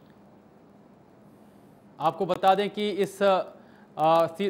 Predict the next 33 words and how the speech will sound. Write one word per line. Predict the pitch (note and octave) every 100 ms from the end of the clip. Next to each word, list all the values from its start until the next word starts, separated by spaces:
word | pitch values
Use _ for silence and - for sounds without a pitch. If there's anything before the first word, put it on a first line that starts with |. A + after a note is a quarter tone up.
| -
सीडब्ल्यूसी | G3 G3 F#3+ G3 G#3
की | G3 F3
बैठक | F3 F#3 G3 G3
में | G3+ G#3 G3+ - - - _ - - - - F3
कांग्रेस | F#3+ G#3 G#3+ -
की | G3+ G3 - - - - - - F#3
जो | E3+ F#3
कार्यकारी | F3+ F3 F#3+ G3+ G#3
अध्यक्ष | E3+ G3 -
हैं | G3 G3
सोनिया | F#3+ G3 G3
गांधी | F3 F3+ G3+
ने | G3+
अपने | E3+
पद | F3 G3 - G3+
से | G3+ G3 G3 - - -
इस्तीफा | E3 - G3 G3+ F#3+
देने | F#3+ G3+
की | G3+ F#3+
बात | F#3+ G3 -
कही, | F#3+ G#3
लेकिन, | G3 F3+ F#3+ G3 G3 F3 - - -
आ, | D#3 E3 E3+ E3+ - -
जो | C3+ F#3 G3 G3+
जानकारी | D3 E3+ E3+ F#3+ G#3 A#3+
सामने | G#3+ G3+ G3+
आ | G3
रही | G3
है | F#3+
उसके | - F#3
मुताबिक | F3+ F#3+ F#3 G3+ G3+
एके | F3+ F3 F#3+
एंटनी | F3+ F#3+ G3 G3+ G3+